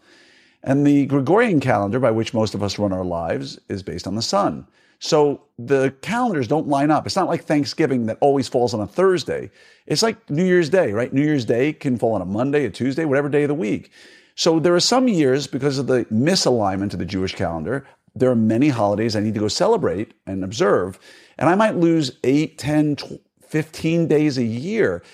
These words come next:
if it falls on a Tuesday or a Wednesday or a Thursday, 'cause they tend to fall on the same days, uh, throughout different months. And so I learned how to do that.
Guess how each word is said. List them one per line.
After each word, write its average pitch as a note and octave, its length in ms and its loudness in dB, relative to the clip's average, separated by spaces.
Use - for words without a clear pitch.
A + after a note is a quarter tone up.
if A2+ 100 -4
it C3+ 80 0
falls C3 380 2
on A#2+ 80 0
a G2+ 60 -4
Tuesday C3+ 420 0
or G2+ 80 2
a F2+ 40 0
Wednesday A#2+ 420 0
or G#2+ 120 2
a F#2 60 -6
Thursday, A#2+ 400 2
'cause A2 120 -2
they A#2 100 0
tend D#3 240 -2
to D3 40 0
fall B2+ 240 0
on B2 80 0
the A2+ 80 0
same G#2+ 260 -2
days, A2 360 -2
uh, G2 200 -2
throughout G2 440 -2
different F#2+ 240 -2
months. C#3+ 360 0
And C#3 180 0
so D#3 340 2
I - 100 2
learned A3 240 2
how D#3 80 2
to A2+ 60 -4
do G2 180 -2
that. A#2+ 360 -2